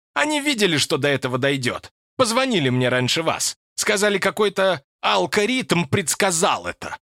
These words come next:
Хер их знает, и вот вы здесь, думая, что раз вы меня арестовывали семь лет назад, нас не свяжут». Они теперь умны,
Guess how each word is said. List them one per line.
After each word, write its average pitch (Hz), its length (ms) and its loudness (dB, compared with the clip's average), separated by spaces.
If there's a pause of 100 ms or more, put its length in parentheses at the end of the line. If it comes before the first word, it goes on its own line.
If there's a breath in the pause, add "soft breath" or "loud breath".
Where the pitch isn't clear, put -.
(300)
Хер - 280 0
их 120 120 0
знает, 117 420 -2
и 135 80 -2
вот 202 240 -2
вы 202 120 -2
здесь, 156 500 -2 (140)
думая, 151 380 2
что 170 160 0
раз 135 200 -2
вы 151 120 -2
меня 139 240 0
арестовывали 131 840 0 (120)
семь 147 320 0
лет 120 180 0
назад, 131 400 0
нас 208 260 0
не 233 120 2
свяжут». 131 640 -2 (760)
Они 196 320 0
теперь 226 320 -2
умны, 190 520 0